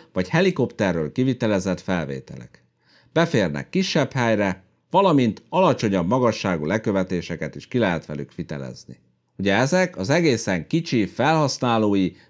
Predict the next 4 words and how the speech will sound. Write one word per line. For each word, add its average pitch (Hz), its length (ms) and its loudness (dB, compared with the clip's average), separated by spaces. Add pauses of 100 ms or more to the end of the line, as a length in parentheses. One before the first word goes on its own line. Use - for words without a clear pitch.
(120)
beépített 139 680 0
kamerástól 113 920 0 (280)
a 80 140 -14
közepes 143 760 0